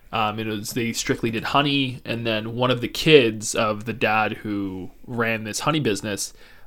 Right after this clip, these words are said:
uh, made mead out of it and kinda ran with it. And they offer, like, traditional meads.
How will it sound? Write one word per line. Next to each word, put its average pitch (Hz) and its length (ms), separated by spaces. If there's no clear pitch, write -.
uh, 104 240
made 131 200
mead 180 220
out 64 100
of 64 100
it - 140
and 113 260
kinda 123 220
ran 117 260
with 120 140
it. 107 160
And 110 140
they 113 100
offer, 117 460
like, 104 180
traditional 120 420
meads. 143 560